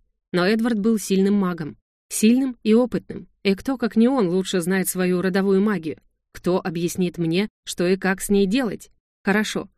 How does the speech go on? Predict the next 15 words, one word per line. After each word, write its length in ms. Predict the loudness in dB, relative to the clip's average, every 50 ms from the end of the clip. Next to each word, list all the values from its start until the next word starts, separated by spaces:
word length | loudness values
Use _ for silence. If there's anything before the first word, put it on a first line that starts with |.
| _ _
когда 260 | -4 -4 -2 -2 -2
ваша 220 | -2 -2 -2 -2
магия 320 | -2 -2 -2 -2 -2 -4 -4
даст 300 | -2 -4 -6 -6 -8 -10
о 40 | -10
себе 280 | -8 -6 -6 -4 -4
знать, 320 | -2 -2 -2 -4 -4 -8 _ _ 2
мы 220 | 4 4 4 4
начнём 480 | 4 0 -2 -2 0 0 0 0 -2 -4
учиться. 540 | -8 -10 -8 -6 -6 -6 -6 -6 -14 -14 -16 _ _ _ _ _ _ _ _ _ -4
Нед 240 | -2 -2 -2 -2 -4
положил 440 | -4 -4 -4 -4 -4 -4 -4 -4 -4
руки 240 | -6 -6 -6 -6 -6
на 100 | -6 -4
колёса, 440 | -4 -4 -2 -2 -2 -2 -4 -6